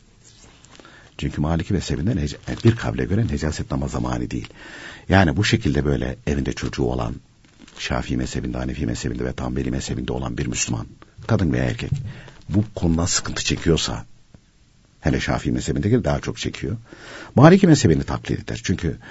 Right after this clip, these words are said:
Şafii mezhebinde necaset konusu daha da hassas. E, dört mezhebinde ilk birinci kaviller necasette çok hassas. E, ama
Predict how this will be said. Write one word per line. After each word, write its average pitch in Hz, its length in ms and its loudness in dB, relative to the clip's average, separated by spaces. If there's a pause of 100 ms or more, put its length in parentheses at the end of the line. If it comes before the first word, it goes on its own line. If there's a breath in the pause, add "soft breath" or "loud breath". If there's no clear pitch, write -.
(220 loud breath)
Şafii 76 340 4
mezhebinde - 440 2
necaset 73 400 0
konusu 101 280 -2
daha 78 180 6
da - 100 -6
hassas. - 460 -8 (1160 loud breath)
E, 67 200 -6
dört 180 240 8
mezhebinde 156 640 6
ilk 151 220 4
birinci 170 320 8
kaviller 95 460 4
necasette 139 540 6
çok 196 180 6
hassas. - 540 -2 (1600 loud breath)
E, 76 60 -4 (300)
ama 95 380 4